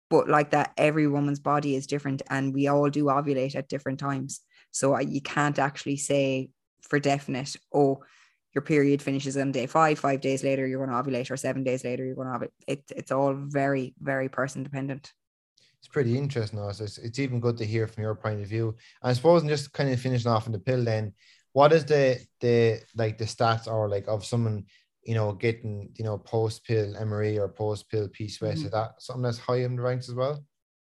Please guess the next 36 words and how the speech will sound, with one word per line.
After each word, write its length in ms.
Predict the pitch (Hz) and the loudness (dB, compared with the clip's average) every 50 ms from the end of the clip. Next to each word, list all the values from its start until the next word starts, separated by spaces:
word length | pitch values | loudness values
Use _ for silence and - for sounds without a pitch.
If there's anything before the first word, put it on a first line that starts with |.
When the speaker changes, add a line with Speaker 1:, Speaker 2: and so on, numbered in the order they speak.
| - | -14
Speaker 1:
Yeah, 140 | - 147 - - _ _ _ _ _ _ - | -10 -10 -10 -10 _ _ _ _ _ _ -6
yeah. 220 | - 143 123 101 98 - _ _ - | -4 -2 -2 -2 -4 -8 _ _ -4
Um, 560 | 139 139 139 139 139 139 139 139 135 143 143 _ _ _ _ _ _ _ _ _ _ _ _ _ _ _ _ _ _ - _ - | -2 -2 0 0 0 0 0 0 -2 -4 -8 _ _ _ _ _ _ _ _ _ _ _ _ _ _ _ _ _ _ -20 _ -12
it, 120 | 156 - - | -12 -6 2
it's 240 | 180 180 165 170 - | 2 2 4 2 0
something 420 | - - - 175 156 165 175 170 | 0 4 4 4 4 4 2 2
that 100 | 170 156 | 4 4
I'm 120 | 151 151 151 | 4 2 0
seeing 280 | - - 156 151 147 | 0 0 0 0 0
quite 220 | 143 - 151 143 143 | 0 0 0 2 4
a 80 | 143 | 4
lot 240 | 143 139 135 139 139 | 4 4 2 0 0
of 100 | 139 139 | -4 -4
in 120 | 139 135 139 | -4 -4 -4
clinic. 400 | - 139 131 110 - - - - - - - _ _ - | -4 -6 -6 -6 -8 -14 -18 -20 -20 -20 -20 _ _ -4
And 840 | - 143 139 139 143 139 139 139 139 139 139 139 135 135 139 135 - - - - - - _ _ _ _ _ _ _ _ _ _ _ _ _ _ _ - - | -2 0 0 2 0 0 0 0 0 0 0 0 0 -2 -2 -4 -4 -6 -6 -6 -8 -10 _ _ _ _ _ _ _ _ _ _ _ _ _ _ _ -14 -10
so, 320 | - - 147 139 131 117 | -8 -4 -2 -2 -2 0
yeah, 140 | 127 123 - - _ _ _ _ | -2 -4 -6 -8 _ _ _ _
post-pill 400 | - - 180 175 175 - 180 160 | -4 -2 -2 -2 0 0 0 2
amenorrhea, 720 | 160 160 151 143 147 147 147 143 143 143 143 139 123 - _ _ _ - _ _ _ _ _ _ _ _ _ _ _ _ _ _ | 2 2 0 0 0 0 2 2 2 4 2 2 0 -4 _ _ _ -20 _ _ _ _ _ _ _ _ _ _ _ _ _ _
post-pill 360 | - - 151 147 147 - 143 139 | -2 -2 0 0 0 -2 -4 -2
P 160 | - 151 139 | -2 -4 -4
C 180 | 139 - 139 | -2 -2 0
O 80 | 139 139 | 0 2
S, 320 | 135 131 135 - - - _ - | 0 0 -2 -4 -8 -10 _ -2
they, 280 | 147 143 139 135 127 | 2 2 2 2 0
they 300 | - - - 139 139 135 | -2 -4 -2 0 2 2
are 120 | 131 135 139 | 2 0 0
very 280 | 147 147 143 143 139 | 0 0 0 0 0
real, 380 | 135 135 143 143 147 151 165 170 180 - - | 0 2 2 4 4 4 2 0 -4 -10 -6
um, 460 | - 143 143 143 143 143 143 143 139 - | -4 -2 0 0 2 2 2 0 0 0
issues 340 | - 143 143 - 151 151 147 | -2 -4 -2 0 -2 0 -2
at 120 | 147 147 | -2 -2
the 60 | - | -2
moment, 340 | 147 143 143 147 160 180 175 | -2 0 0 0 -2 -4 -4
unfortunately. 840 | - - 156 - - 151 156 160 - 165 165 - - 196 220 214 _ | -4 -6 -6 -4 -4 -4 -4 -4 -6 -8 -8 -4 -4 -4 -4 -6 _